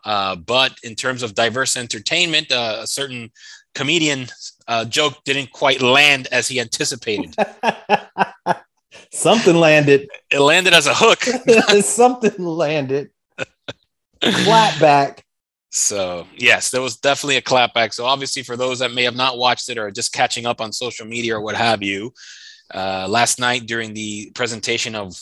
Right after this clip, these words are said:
Speaker 1: I believe it was a documentary short category.
Speaker 2: No,
Speaker 1: Uh,
Speaker 2: we're gonna talk about that. You know, I'm not, I, I hate, hate, hate that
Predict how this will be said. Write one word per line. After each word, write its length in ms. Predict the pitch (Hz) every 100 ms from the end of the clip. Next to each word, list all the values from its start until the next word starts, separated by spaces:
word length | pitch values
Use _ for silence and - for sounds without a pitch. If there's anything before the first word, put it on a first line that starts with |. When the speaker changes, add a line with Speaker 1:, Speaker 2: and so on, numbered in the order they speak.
| - -
Speaker 1:
I 60 | 104
believe 220 | 127 202
it 40 |
was 180 | 143 135
a 40 | 90
documentary 640 | 127 - 139 139 - 120
short 320 | - 131 147 _
category. 560 | 147 139 143 156 180 - _ _
Speaker 2:
No, 360 | 147 190 262 127
Speaker 1:
Uh, 100 | 104 - _ _ _ _ _ -
Speaker 2:
we're 140 | 190
gonna 180 | 226 220
talk 260 | 233 262 214
about 320 | 156 135 -
that. 280 | 110 98 -
You 160 | 113 123
know, 100 | 127
I'm 280 | 151 185
not, 320 | 160 175 180 - _ - -
I, 240 | 160 175 -
I 120 | 143 147
hate, 340 | 170 180 - _ _ _ _
hate, 460 | - 170 214 156 -
hate 440 | - 262 294 175 _ _ _ _ _ _ _ _ _ _ 127
that 380 | 143 131 -